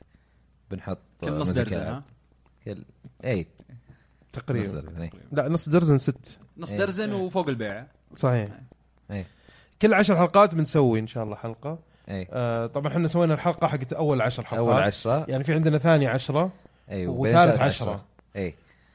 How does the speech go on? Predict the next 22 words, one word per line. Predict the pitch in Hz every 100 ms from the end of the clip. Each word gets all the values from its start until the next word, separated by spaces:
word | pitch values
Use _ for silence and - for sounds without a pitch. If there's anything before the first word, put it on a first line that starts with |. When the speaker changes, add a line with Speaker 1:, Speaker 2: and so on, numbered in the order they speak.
| -
Speaker 3:
أوه، | 117 120 117 113
يعني، | 113 123
في | 147
حلقتين | 139 - 160 123
على | 123
ذمتك | 127 123 110
Speaker 1:
إيه. | 131 113
Speaker 3:
الحين. | 101 107 101 - -
Speaker 1:
إيه، | 139 127
حلقتين | 170 156 185
إن | 160
شاء | 156 143
الله | 113
بتنزل، | 98 - 107 92 87 82 82
يعني، | 82 85 80 76 -
خلال | 92 87 82 78 76 50 - -
أسبوعين | - - 90 85
ثلاثة | 87 87 85 110 107 - 82 - -
الجايات. | 82 87 82 87 120 -
Speaker 3:
إن | 113 113
شاء | - 110 -
الله. | -